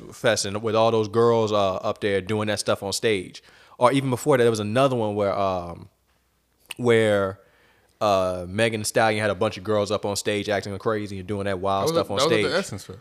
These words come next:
Speaker 1: No, there was another one besides that one she had
Speaker 2: Oh,
Speaker 1: that.
Speaker 2: yeah, yeah.
Speaker 1: But if you go to the other one, it wasn't just black women up there. But it was, but it's always black women in the crowd, and it's always black women clapping,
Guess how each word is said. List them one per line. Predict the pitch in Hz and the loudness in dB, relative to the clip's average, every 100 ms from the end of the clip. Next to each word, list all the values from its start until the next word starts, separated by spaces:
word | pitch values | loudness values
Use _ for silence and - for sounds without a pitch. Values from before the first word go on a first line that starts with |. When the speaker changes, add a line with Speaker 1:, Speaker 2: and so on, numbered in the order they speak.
| - | 2
Speaker 1:
No, | 123 | 6
there | 127 | 6
was | 110 | 4
another | 113 160 143 | 6 6 6
one | 120 | 2
besides | 110 147 143 123 | 2 4 4 6
that | 107 | 2
one | 98 | 2
she | 113 | 0
had | 98 98 | 0 0
Speaker 2:
Oh, | |
Speaker 1:
that. | 95 | -2
Speaker 2:
yeah, | 95 | -6
yeah. | 87 - - | -8 -14 -10
Speaker 1:
But | - | -6
if | 98 | -4
you | 123 | 4
go | 127 | 6
to | 123 | 8
the | 113 - | 6 6
other | 170 | 4
one, | 120 95 90 - _ _ _ _ _ _ _ _ _ _ _ _ _ _ 110 | 2 -2 -6 -14 _ _ _ _ _ _ _ _ _ _ _ _ _ _ -10
it | 104 _ _ 104 | -10 _ _ -2
wasn't | 107 98 | -2 -2
just | 98 90 | -8 -2
black | 95 90 | -4 -4
women | 87 82 | -12 -16
up | 82 | -16
there. | - 107 - _ _ _ _ _ _ _ _ _ _ _ | -16 -18 -20 _ _ _ _ _ _ _ _ _ _ _
But | 110 110 | -4 0
it | 104 | 0
was, | 98 | -2
but | 123 113 | -4 -2
it's | 101 - | -2 0
always | 117 113 120 123 107 | 6 8 8 6 4
black | 117 117 | 6 6
women | 123 117 | 4 -2
in | 117 | -2
the | 117 | -4
crowd, | 123 101 90 90 - | 0 0 -2 -8 -10
and | 107 | -8
it's | 98 | 0
always | 113 110 110 107 | 4 4 4 0
black | 113 107 | 2 2
women | 117 107 | 0 -8
clapping, | - 131 117 92 85 | -2 0 0 -4 -12